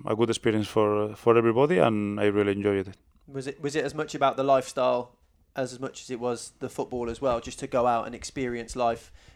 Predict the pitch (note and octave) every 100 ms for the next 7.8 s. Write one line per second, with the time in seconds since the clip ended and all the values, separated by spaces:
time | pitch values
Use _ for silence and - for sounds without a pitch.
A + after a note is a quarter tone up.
0 | - B2 A2+ A#2+ A#2 A2 - - C#3 A#2+
1 | - A2+ A#2 G#2+ G#2+ - - - C#3 D3+
2 | D3+ C3 B2 A2 A2 G#2+ G#2+ G#2+ A2 A2+
3 | G#2 G#2 G#2 A2 G#2+ G#2 A2 G#2+ G#2 G2+
4 | G#2+ G#2+ - B2 A#2+ G#2+ G#2 G2+ G2+ G#2+
5 | G#2+ G2+ G#2+ A2+ - - A2 G#2 B2 A#2+
6 | G#2+ G#2 G#2+ A#2 G#2+ - A2+ A2+ G#2+ A2
7 | A#2 - - - G#2+ A2 G#2